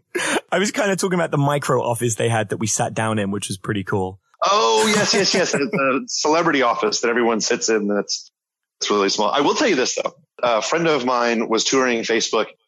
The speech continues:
Speaker 2: and they asked an entrepreneur there, "Man, how could you be an entrepreneur and then come work for Facebook?" And basically the entrepreneur was like, Well, you gotta consider it. This is a company that has almost, basically it does. They have unlimited resources.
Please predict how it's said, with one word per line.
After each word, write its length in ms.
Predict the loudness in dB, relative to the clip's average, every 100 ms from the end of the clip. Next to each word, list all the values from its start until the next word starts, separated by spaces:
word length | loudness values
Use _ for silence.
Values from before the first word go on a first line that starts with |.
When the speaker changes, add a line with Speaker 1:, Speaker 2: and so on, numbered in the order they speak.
| _ -4
Speaker 2:
and 300 | 0 2 2
they 100 | 2 2
asked 320 | 2 0 -2
an 100 | -2 0
entrepreneur 720 | -2 -2 -2 0 2 2 2
there, 220 | -2 -4 -4
"Man, 200 | -2 -2
how 140 | -4
could 140 | -4 -2
you 60 | 0
be 60 |
an 60 | 0
entrepreneur 440 | 0 0 0 2
and 80 | 2
then 140 | 2 2
come 140 | 2
work 180 | 0 -2
for 60 |
Facebook?" 380 | -2 -2 0 -4 -6 -4
And 280 | -2 0 0
basically 340 | 0 0 2 2
the 80 |
entrepreneur 440 | 2 0 0 2 2
was 120 | 2
like, 200 | 0 2
Well, 320 | 2 2 0 -10 _ _ -6
you 100 | -2
gotta 100 | 0
consider 460 | 0 0 2 2 2
it. 60 | 2
This 140 | 0
is 100 | 0
a 60 | 0
company 360 | -2 0 2
that 120 | 2
has 220 | 2 2 2
almost, 300 | 0 0 -2 -4 -2
basically 340 | -2 0 0 0
it 100 | 0
does. 220 | 0 0
They 100 | 0
have 120 | 0 0
unlimited 600 | 0 2 2 2 0 2
resources. 840 | 0 2 0 0 0 0 -2 -6